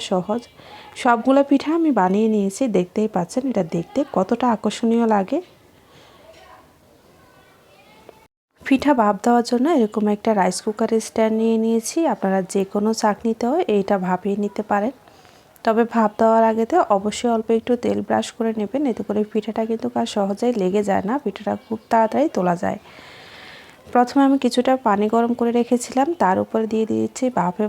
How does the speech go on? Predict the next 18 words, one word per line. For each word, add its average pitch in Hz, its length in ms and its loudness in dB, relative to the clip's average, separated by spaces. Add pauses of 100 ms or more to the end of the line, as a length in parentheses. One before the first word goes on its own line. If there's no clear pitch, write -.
বসানোর 220 420 -4
জন্য। 233 160 -4 (220)
এভাবে 220 260 -4 (100)
আমি 247 100 0 (120)
দশ 208 140 0 (100)
মিনিট 233 180 0 (100)
ভাপ 196 140 -2 (100)
দিয়ে 233 220 0
নিয়েছি। 208 360 -2 (1800)
দশ 226 280 0 (100)
মিনিট 262 200 0 (100)
ভাপ 214 220 0
দেওয়ার 226 280 2
পরে 226 180 -2 (160)
এখন 208 180 -6 (120)
নামিয়ে 196 320 -2
আপনাদেরকে 202 420 -4 (100)
পরিবেশন 202 440 -4